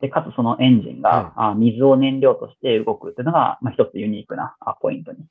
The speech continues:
Speaker 1: なっております。
Speaker 2: ありがとうございます。いや、これ、結構多分今、世界中でも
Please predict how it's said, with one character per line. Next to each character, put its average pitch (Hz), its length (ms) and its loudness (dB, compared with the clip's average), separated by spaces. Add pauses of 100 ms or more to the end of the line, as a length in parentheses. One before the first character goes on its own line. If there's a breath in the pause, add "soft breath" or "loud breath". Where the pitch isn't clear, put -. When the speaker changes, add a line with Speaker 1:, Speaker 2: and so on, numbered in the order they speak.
Speaker 1:
な - 100 -20
っ - 100 -20
て - 160 -10
お - 60 -6
り - 100 -8
ま - 140 -12
す。 - 20 -20 (320)
Speaker 2:
あ 117 60 -6
り 135 80 0
が 131 80 0
と 113 80 -8
う - 20 -8
ご 98 60 -8
ざ 104 100 -8
い 104 40 -10
ま 98 100 -12
す。 - 140 -16
い 82 40 -16 (540)
や、 117 100 -6
こ - 180 -8
れ、 147 320 2 (580)
結 185 200 -4
構 107 160 -4
多 110 120 -2
分 98 120 -10
今、 92 380 -14 (140)
世 117 180 -12
界 180 260 2
中 165 480 -2 (140)
で 139 180 0
も 98 320 -4